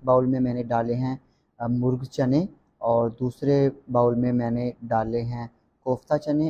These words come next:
और यहाँ पे ये तीसरे bowl में मैंने डाले हैं अंडा चने। आप मेरी इस recipe को ज़रूर try कीजिएगा, ये बहुत ही ज़्यादा मज़े के चने बनते हैं। तो जब आप इसको try करेंगे तो फिर मुझे comment section में feedback लाजमी दीजिएगा।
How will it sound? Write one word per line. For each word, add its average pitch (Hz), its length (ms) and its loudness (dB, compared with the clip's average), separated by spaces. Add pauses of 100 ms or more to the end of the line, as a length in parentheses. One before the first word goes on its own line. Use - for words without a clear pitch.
और 120 200 0
यहाँ 113 260 -6
पे 117 140 -10
ये 120 100 -6
तीसरे 147 420 -8
bowl 113 260 2
में 110 140 -6
मैंने 107 240 -6
डाले 101 320 -6
हैं 127 220 -6 (420)
अंडा 110 260 0
चने। 110 340 -6 (400)
आप 143 260 2
मेरी 147 200 2
इस 139 220 -6
recipe 139 380 -2
को 143 160 -2
ज़रूर 135 320 -2
try 165 200 0
कीजिएगा, 156 440 0
ये 151 160 -2 (260)
बहुत 143 400 0
ही 160 140 0
ज़्यादा 120 440 0
मज़े 131 260 0
के 139 140 -4
चने 139 240 0
बनते 131 300 -2
हैं। 151 160 0 (640)
तो 135 340 2
जब 131 240 2
आप 127 160 4
इसको 127 200 -6
try 123 220 2
करेंगे 135 360 0
तो 147 120 -6
फिर 139 140 -4
मुझे 127 220 -2
comment 120 320 -4
section 120 320 -10
में 127 100 -2
feedback 139 680 -2
लाजमी 117 400 0
दीजिएगा। 110 560 -4